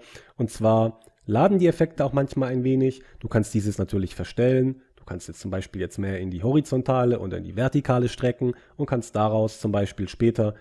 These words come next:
einige Areale oder tolle Effekte erzeugen. Und dieses ist jetzt, wie du siehst, auch nicht animiert,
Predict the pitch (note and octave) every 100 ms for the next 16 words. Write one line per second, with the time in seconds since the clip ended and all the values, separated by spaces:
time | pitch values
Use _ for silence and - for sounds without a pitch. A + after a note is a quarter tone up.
0 | - D#3+ F3 C#3 A2+ G#2 G#2 A2 A#2+ A#2
1 | F#2+ F#2+ A#2 A2 F#2 C#3+ - A#2+ G#2 -
2 | A2+ B2+ F3 - _ - B2 D3 D3 C#3
3 | - _ B2+ A2+ G#2+ - G#2 G2 G2+ G2
4 | G2+ G2+ F#2 - F#2+ - G2 F#2 G#2 F#3
5 | A3 -